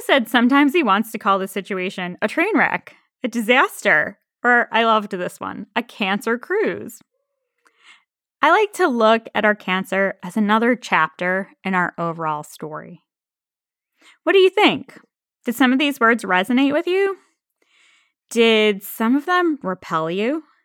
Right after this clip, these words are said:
If they repelled you, do you know why? Is there a trace of the wound in your current story?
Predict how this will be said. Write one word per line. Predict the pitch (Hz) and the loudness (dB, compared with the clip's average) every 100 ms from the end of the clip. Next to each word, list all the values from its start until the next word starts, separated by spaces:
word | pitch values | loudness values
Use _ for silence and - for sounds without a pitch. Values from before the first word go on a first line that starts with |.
| _ _ _ _ 240 | _ _ _ _ -6
If | 233 | 0
they | 294 | 2
repelled | 294 - 233 240 330 | 2 2 2 2 4
you, | 302 175 | 2 2
do | 175 | 0
you | 202 | 0
know | 208 180 | 0 -2
why? | 160 151 180 339 _ _ _ _ _ _ _ _ - 220 | -4 -6 -6 -8 _ _ _ _ _ _ _ _ -20 -8
Is | 262 | -2
there | 311 330 | 2 2
a | 320 | 0
trace | - - 208 247 311 - | -4 -4 0 0 0 -2
of | 285 | -2
the | 220 | 0
wound | 202 208 247 269 | 0 2 2 4
in | 247 | 2
your | 226 | 0
current | - 226 220 | 2 2 2
story? | 220 190 175 175 262 330 | -2 -8 -6 -4 -4 -6